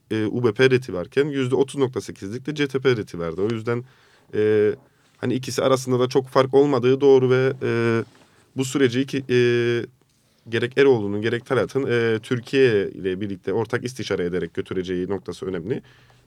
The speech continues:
Fakat bir Kıbrıslı Türk olarak, e, benim son olarak söyleyebileceğim, e, bu süreç devam ederken tabii ki Türkiye'nin çıkarları çok önemli. Türkiye'nin Avrupa Birliği yolu var ve Kıbrıs sorunu bin dokuz yüz seksenlerin sonundan beridir bunun önünde bir engel. E, biz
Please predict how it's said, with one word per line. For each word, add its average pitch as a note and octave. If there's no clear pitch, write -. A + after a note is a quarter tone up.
Fakat D#3+
bir D3+
Kıbrıslı C#3
Türk C3
olarak, G2
e, G#2+
benim B2+
son B2+
olarak F#2
söyleyebileceğim, F2+
e, A#2+
bu D3+
süreç C#3+
devam C3
ederken B2
tabii A#2+
ki -
Türkiye'nin A2
çıkarları G2
çok -
önemli. E2+
Türkiye'nin G2+
Avrupa G#2
Birliği E2+
yolu E2+
var F#2+
ve G#2
Kıbrıs -
sorunu A2+
bin A#2
dokuz A#2
yüz -
seksenlerin A#2
sonundan B2+
beridir E2+
bunun E2+
önünde E2+
bir F2
engel. F#2
E, A2
biz C3+